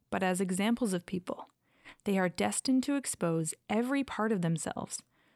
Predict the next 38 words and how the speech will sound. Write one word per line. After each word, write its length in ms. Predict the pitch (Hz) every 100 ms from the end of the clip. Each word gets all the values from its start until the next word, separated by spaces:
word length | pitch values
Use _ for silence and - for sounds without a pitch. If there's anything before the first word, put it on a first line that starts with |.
| -
so 160 | -
the 140 | 214 202
rest 280 | 202 214
of 80 | 262
us 160 | 262 254
can 220 | - 233
know 160 | 160 165
what 160 | 175
it 80 | 180
means 420 | 190 190 196 214
to 100 | -
be 180 | 185 190
a 40 | 180
human. 360 | 180 175 160 - _ _ _ _ _ _ _ _ _
Most 400 | 214 196 262 254
people 340 | - 196 196 180
lead 240 | 180 196
their 140 | 196 190
private 400 | - 180 180 -
lives. 540 | 175 165 190 - - - - - -
They 120 | 247
have 160 | 285 247
been 160 | 247
given 280 | 240 254 185
a 100 | 180
natural 580 | 175 180 208 - 220 190
modesty 720 | 180 180 190 - - 160 -
that 160 | - -
feels 440 | - 262 285 285
to 160 | - 214
them 280 | 185 214 226
like 220 | 208 196
morality, 680 | 185 175 175 170 165 - - _ _ _ -
but 120 | 190
it's 200 | 202 -
not, 260 | 285 - - -
it's 180 | 202 -
luck. 380 | 123 - -